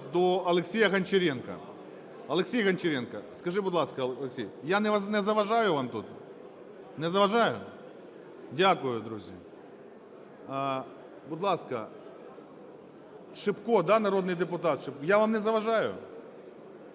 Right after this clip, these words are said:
Не заважаю? От ви мені заважаєте, коли розмовляєте з колегами. Можемо зайняти?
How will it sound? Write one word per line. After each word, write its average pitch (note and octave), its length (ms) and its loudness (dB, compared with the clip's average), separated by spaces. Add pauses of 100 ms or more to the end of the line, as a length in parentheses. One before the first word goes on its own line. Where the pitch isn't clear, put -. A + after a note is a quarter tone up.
Не D#3 80 -6
заважаю? G3+ 500 2 (200)
От D#3 140 -2
ви A3 100 4
мені A#3 200 4
заважаєте, F3 540 2
коли D3+ 420 0 (300)
розмовляєте D#3 580 2
з A2 60 -10
колегами. G#2 440 -2 (540)
Можемо A#3 300 2
зайняти? F3+ 460 2